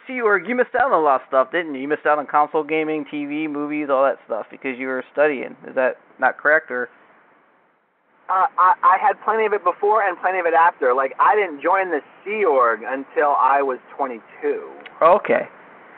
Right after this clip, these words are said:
Speaker 1: So is there anything you missed out on that you, uh, like T Vs and movies that you wish you didn't miss out on?
Speaker 2: I wish I hadn't missed out on high school.
Speaker 1: Well, that's, that's
Speaker 2: High school sports. Yeah.
Speaker 1: That makes sense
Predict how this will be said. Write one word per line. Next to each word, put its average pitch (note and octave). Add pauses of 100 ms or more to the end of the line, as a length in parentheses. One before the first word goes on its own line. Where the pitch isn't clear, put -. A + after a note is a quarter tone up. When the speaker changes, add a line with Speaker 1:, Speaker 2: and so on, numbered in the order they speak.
(200)
Speaker 1:
So G3
is F#3
there A#3
anything B3+
you A3+
missed G3
out G3+
on G#3+
that F3+
you, E3+
uh, D#3+
like D3+ (100)
T F3
Vs F3
and E3+
movies E3+
that D#3
you D#3
wish D#3+
you D#3+
didn't D#3
miss D#3
out D#3+
on? E3+ (1300)
Speaker 2:
I D3
wish G#3+
I G#3
hadn't F3+
missed F3
out D3
on C#3
high A2
school. D2+ (1700)
Speaker 1:
Well, C3+
that's, C#3+ (160)
that's C#3
Speaker 2:
High D3
school D3
sports. G#2+ (920)
Yeah. D#2+ (380)
Speaker 1:
That C3+
makes C3+
sense C#3